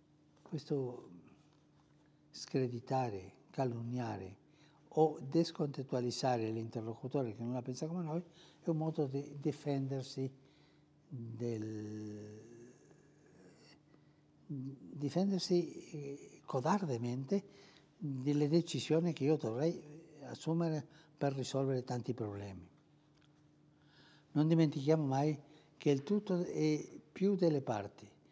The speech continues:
ed è anche più della loro semplice somma e che la mera somma degli interessi individuali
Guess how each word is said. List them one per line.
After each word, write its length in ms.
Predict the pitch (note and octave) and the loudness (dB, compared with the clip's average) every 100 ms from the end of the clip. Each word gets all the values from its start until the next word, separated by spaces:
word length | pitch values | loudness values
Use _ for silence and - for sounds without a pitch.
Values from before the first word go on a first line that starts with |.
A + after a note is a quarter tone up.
| - - _ | -20 -20 _
ed 260 | E3+ C3+ | -2 6
è 100 | F3 | 6
anche 400 | E3+ F3 E3 D#3 | 8 6 4 0
più 300 | C#3 - F#3+ | 0 2 2
della 280 | G#3 E3+ C#3 | 6 4 4
loro 280 | C3+ D#3+ D#3 | 4 4 2
semplice 640 | C#3 C#3+ C#3 C3+ C3+ C3+ | 0 0 0 0 -4 -4
somma 420 | A2+ A#2 G2 F#2 - _ - - - | -6 -6 -6 -12 -16 _ -20 -20 -4
e 100 | D3+ | -4
che 140 | - D3 | 2 4
la 140 | - | 4
mera 320 | D#3+ A3 G#3+ | 4 4 2
somma 420 | E3+ - C#3 B2+ | 0 0 2 0
degli 240 | B2 B2 A#2+ | 0 -2 -2
interessi 560 | B2 B2+ B2+ C#3+ - | -2 -2 0 0 -2
individuali 680 | C3 A#2+ A2+ A2 D3 F3+ F3 | -4 -2 -2 0 4 4 2